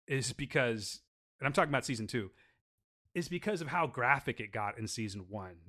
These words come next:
Uh, there's, I don't really wanna spoil it, but it does deal with suicide, and it does get fairly graphic on that. It, it was like, I was like, "Damn, they went there."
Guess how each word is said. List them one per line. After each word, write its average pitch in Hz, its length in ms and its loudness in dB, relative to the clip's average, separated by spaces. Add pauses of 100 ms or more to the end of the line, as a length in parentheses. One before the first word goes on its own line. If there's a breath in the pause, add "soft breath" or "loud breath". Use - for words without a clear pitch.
(120)
Uh, 110 160 0
there's, 117 460 0
I 135 80 4
don't 147 100 4
really 147 160 6
wanna 139 160 2
spoil 123 380 2
it, 123 200 2
but 117 120 0
it 117 80 -2
does 127 220 2
deal 123 140 4
with 127 120 0
suicide, 110 560 -2
and 110 100 0
it 113 80 -2
does 135 200 2
get 131 220 0
fairly 123 220 2
graphic 107 400 -2
on 98 120 -10
that. 98 180 -8
It, 139 160 -2
it 185 60 4
was 170 160 -6
like, 120 120 -8
I 151 40 -8
was 165 100 -8
like, 98 120 -12
"Damn, 175 380 -4 (100)
they 113 140 -2
went 127 180 0
there." 113 220 -4